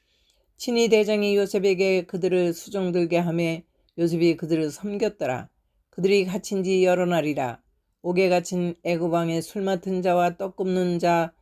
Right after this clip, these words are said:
두 사람이 하룻밤에 꿈을 꾸니, 각기 내용이 다르더라. 아침에 요셉이 들어가 보니, 그들에게 근심의 빛이 있는지라.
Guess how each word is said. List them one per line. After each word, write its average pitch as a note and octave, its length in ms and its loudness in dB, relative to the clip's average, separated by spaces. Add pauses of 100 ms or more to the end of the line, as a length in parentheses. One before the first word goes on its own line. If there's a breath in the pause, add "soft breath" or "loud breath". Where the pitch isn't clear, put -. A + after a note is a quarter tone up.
(300)
두 F#3+ 160 -2
사람이 F3 420 0
하룻밤에 F#3+ 600 -4
꿈을 G3+ 340 -2
꾸니, D3 360 -4 (300)
각기 F#3 420 -4
내용이 F3+ 760 2 (220)
다르더라. D3 540 0 (1900)
아침에 G#3+ 400 2
요셉이 G#3 380 2
들어가 G3 320 2
보니, F#3 420 2
그들에게 F3+ 520 2
근심의 F3 540 0
빛이 F3 320 -6
있는지라. B2+ 560 -2